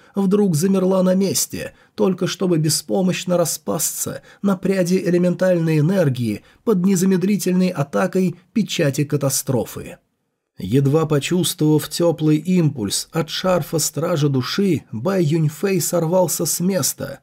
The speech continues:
оставив за собой потрескавшуюся от толчка землю. Из-за преследования ранее противников разделяло не более двадцати метров. Юньфэй в долю секунды покрыл это расстояние,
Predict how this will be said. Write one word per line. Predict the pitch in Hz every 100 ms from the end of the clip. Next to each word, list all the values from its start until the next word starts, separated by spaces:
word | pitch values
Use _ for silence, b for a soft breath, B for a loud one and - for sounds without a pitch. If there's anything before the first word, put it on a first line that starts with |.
| b -
оставив | 196 - 202 190 180
за | 151 165
собой | - 147 170 196 180 B -
потрескавшуюся | 185 160 202 180 196 175 - 185 175 185
от | 180 180 180
толчка | - 170 160 - 180
землю. | 156 143 131 92 80 - - _ _ _ _ _
Из-за | 156 143 143
преследования | 143 131 - 147 180 127 98 90 85 127 -
ранее | - 202 196 180 170
противников | 165 170 156 196 175 165 170 -
разделяло | 165 139 165 185 180 170
не | 160
более | 147 185 175 170
двадцати | 156 175 175 175 - 170
метров. | 170 123 - 98 - - _ -
Юньфэй | 101 117 107 - 180 175 151 -
в | 120
долю | 127 196 165
секунды | - 135 127 202 185 180
покрыл | 185 170 180 190 175
это | 175 175 175
расстояние, | 165 - 170 180 165 104 87 85 -